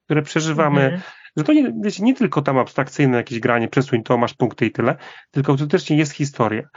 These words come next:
Speaker 1: I Księga Cudów otworzyła nam taką furtkę na takie gry z historią, z fabułą, e, bo to, ta gra, e, właśnie to była kolejna rzecz. E, po co kupować grę, którą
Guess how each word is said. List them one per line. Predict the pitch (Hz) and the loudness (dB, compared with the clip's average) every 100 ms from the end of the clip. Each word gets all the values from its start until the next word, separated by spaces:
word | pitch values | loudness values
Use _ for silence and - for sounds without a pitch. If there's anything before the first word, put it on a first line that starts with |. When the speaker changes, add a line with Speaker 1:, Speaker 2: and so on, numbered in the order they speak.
| - - - _ | -20 -20 -20 _
Speaker 1:
I | 147 143 | 0 0
Księga | - 202 180 | 2 2 2
Cudów | 147 170 151 | 0 0 0
otworzyła | 156 143 139 196 175 | 0 0 2 2 2
nam | 139 | 2
taką | 127 131 127 120 | 0 0 2 2
furtkę | - - 143 - 123 | 0 0 0 -2 -2
na | 123 | 0
takie | 123 - 120 | -2 -6 0
gry | 120 | 0
z | 120 | 0
historią, | - - 127 107 110 | -4 -4 -2 0 -2
z | - | 0
fabułą, | 123 113 107 110 143 190 - - - - - | -2 0 0 2 0 -2 -12 -20 -20 -20 -2
e, | 127 117 117 | 0 2 0
bo | 139 127 127 127 - - | 0 2 2 2 -4 0
to, | 180 185 180 - | 0 0 -6 -10
ta | - 175 | -4 -2
gra, | 165 165 160 170 156 160 | 0 2 2 0 -4 -2
e, | 156 | -2
właśnie | 151 147 | -2 -2
to | 156 | 0
była | 147 147 | 0 2
kolejna | 147 147 127 113 | 2 4 2 0
rzecz. | 107 - - _ _ _ | -4 -8 -20 _ _ _
E, | 175 | -6
po | - 185 | 0 0
co | 175 | 0
kupować | 147 143 135 131 127 | -2 -2 0 2 2
grę, | 139 | 0
którą | 127 131 123 120 | 0 0 2 2